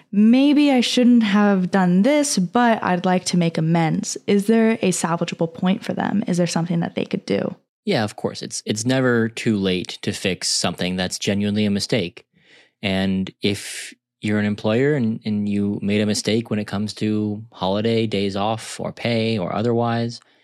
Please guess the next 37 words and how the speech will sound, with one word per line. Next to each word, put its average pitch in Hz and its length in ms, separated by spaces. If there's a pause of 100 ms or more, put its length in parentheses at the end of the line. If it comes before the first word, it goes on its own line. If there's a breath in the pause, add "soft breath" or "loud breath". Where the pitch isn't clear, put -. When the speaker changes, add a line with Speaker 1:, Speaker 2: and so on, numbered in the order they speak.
(300 soft breath)
Speaker 2:
first 120 180
of 113 80
all, 104 80
if 107 100
you're 101 100
not 107 160
sure 120 420 (140)
<laughs> 170 180
whether 127 160
you 104 100
made 101 140
a 95 40
mistake 98 360
or 101 60
not, 101 240
talk 110 200
to - 80
an 101 60
attorney. 95 460 (200)
Uh, 85 220
there 87 160
are 87 80
many 95 420 (360 loud breath)
great 92 200
attorneys 92 360
out 90 180
there 104 160
who 95 80
can 92 140
help 92 240
you 98 200
with 101 340
counseling 92 380
on 95 120
questions 95 380
like 90 200
that. 104 320